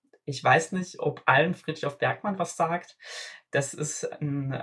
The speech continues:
amerikanischer Philosoph, der leider letztes Jahr gestorben ist, der quasi den Begriff der neuen Arbeit, also was wir heute neudeutsch als New Work kennen,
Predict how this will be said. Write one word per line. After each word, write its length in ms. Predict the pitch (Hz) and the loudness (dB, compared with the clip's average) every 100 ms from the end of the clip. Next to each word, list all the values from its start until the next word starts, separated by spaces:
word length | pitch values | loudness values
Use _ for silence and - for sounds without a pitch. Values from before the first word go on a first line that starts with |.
| - | 0
amerikanischer 680 | 143 143 139 151 170 165 151 | 2 2 2 2 2 2 0
Philosoph, 520 | 147 143 147 170 - | 0 -2 2 2 4
der 160 | 143 | 2
leider 260 | 135 156 160 | 4 4 4
letztes 400 | 156 147 - - | 4 2 -4 0
Jahr 180 | 147 143 | 2 2
gestorben 520 | 139 - 120 120 185 | 0 0 2 2 0
ist, 320 | 190 190 - | -2 -2 0
der 420 | 143 143 147 143 - | 6 8 6 2 6
quasi 280 | 143 143 147 | 10 10 8
den 140 | 143 | -2
Begriff 340 | 143 - 165 - | -2 2 4 6
der 140 | 147 | 6
neuen 320 | 131 135 151 | 8 6 6
Arbeit, 420 | - 135 117 120 | 8 8 8 6
also 280 | 123 120 123 | 4 4 4
was 160 | 120 - | 2 2
wir 100 | 123 | 2
heute 300 | 135 131 127 | 2 2 0
neudeutsch 500 | 127 127 127 131 - | 2 4 6 4 4
als 200 | 123 135 | -2 0
New 420 | 135 143 139 139 139 | 2 2 2 -2 -2
Work 500 | 131 135 170 - - | 6 8 8 4 -2
kennen, 460 | 151 147 160 180 | 2 2 0 -4